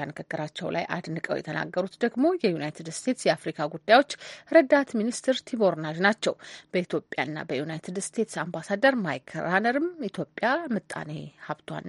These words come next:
ለማሳደግ ለመሸጋገር የያዘችው እንቅስቃሴ እየተሳካ እንዲሆን ሀገራቸው ማንኛውንም እገዛ እንደምታደርግ እነርሱም በየግላቸው የሚቻላቸውን ሁሉ ከማድረግ እንደማይቦዝኑም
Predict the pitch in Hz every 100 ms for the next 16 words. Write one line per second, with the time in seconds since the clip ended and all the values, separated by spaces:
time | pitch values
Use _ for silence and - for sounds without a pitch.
0 | 160 170 - - 226 285 294 - - -
1 | _ - 277 294 - 269 262 285 330 214
2 | 175 151 - - - - - 170 175 156
3 | - 151 - 160 175 247 294 - - -
4 | 262 277 269 - 269 262 247 254 254 262
5 | 220 190 202 208 196 190 196 - 202 220
6 | - 185 190 185 - 196 180 185 190 190
7 | 180 - 294 - - - 285 285 - 185
8 | 147 - 156 156 156 - 160 151 160 170
9 | 160 170 156 147 - 151 156 170 214